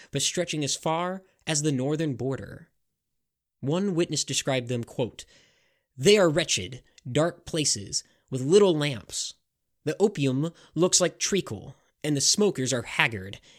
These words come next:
and stupefied, except at the moment of inhaling, when an unnatural brightness sparkles from their eyes." End quote. This opium trade continues to devastate China to a greater and greater extent.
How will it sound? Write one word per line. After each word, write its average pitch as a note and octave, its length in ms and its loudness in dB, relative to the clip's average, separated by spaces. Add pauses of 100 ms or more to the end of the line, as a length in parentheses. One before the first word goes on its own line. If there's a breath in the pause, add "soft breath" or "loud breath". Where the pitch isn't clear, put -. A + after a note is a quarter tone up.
(100)
and C#3 120 -2
stupefied, A#2+ 840 -4 (280 loud breath)
except G3+ 340 2
at D3+ 100 -6
the C#3 180 0 (200)
moment F#3 500 0
of D#3+ 120 0
inhaling, C#3 600 -2 (180 loud breath)
when D#3+ 120 2
an D#3 100 4
unnatural D#3 420 0
brightness C3 460 0
sparkles A2 600 -2 (280 soft breath)
from G#2+ 160 -6
their G#2+ 200 -6
eyes." A#2+ 580 -6 (640)
End D3+ 180 0
quote. - 420 -12 (1700)
This F3+ 280 0
opium E3 340 0
trade A2 420 0 (440 soft breath)
continues E3 460 0
to D3 120 0
devastate C3 540 -2
China A2 440 -4 (540 soft breath)
to E3 120 2
a D3 60 4
greater D#3+ 320 0
and C3+ 120 0
greater A#2 300 -2
extent. - 680 -8